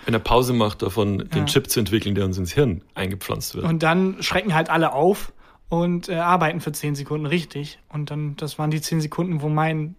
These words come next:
Speaker 2: Ding irgendwie an die Windows-Zentrale ging.
Speaker 1: Ja. Und das hat dann, also wirklich, du musstest dann einfach nur,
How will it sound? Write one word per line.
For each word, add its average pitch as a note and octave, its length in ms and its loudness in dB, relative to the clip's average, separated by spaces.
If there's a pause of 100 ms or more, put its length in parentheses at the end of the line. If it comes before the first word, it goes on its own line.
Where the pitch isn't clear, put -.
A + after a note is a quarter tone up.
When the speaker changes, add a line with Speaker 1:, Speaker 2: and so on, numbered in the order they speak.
(160)
Speaker 2:
Ding D#3+ 160 2
irgendwie C#3+ 260 -2
an C#3+ 100 0
die D3 180 -4
Windows-Zentrale C#3 720 -4
ging. C3+ 240 -6 (420)
Speaker 1:
Ja. G2+ 280 4 (500)
Und A2+ 160 2
das C#3 120 6
hat D#3+ 120 6
dann, E3+ 260 4
also C#3+ 220 4
wirklich, E3 160 2
du D#3+ 80 -2
musstest E3 260 0
dann D3+ 80 2
einfach D3 200 2
nur, C#3 400 2